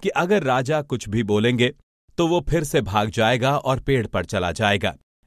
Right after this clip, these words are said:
लेकिन क्या आपको पता है बेताल पच्चीसी की शुरुआत कैसे हुई?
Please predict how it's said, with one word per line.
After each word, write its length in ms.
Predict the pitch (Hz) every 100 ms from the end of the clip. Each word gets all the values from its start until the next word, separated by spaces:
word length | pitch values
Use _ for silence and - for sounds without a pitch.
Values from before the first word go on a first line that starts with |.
| 104
लेकिन 260 | 101 104
क्या 200 | - 117
आपको 260 | 113 - 117
पता 280 | 113 110 143
है 180 | 104 - _ -
बेताल 380 | 135 151 170 180
पच्चीसी 460 | 151 139 165 151 156
की 120 | 135
शुरुआत 460 | - 117 110 113 -
कैसे 320 | 101 98 147
हुई? 260 | 120 95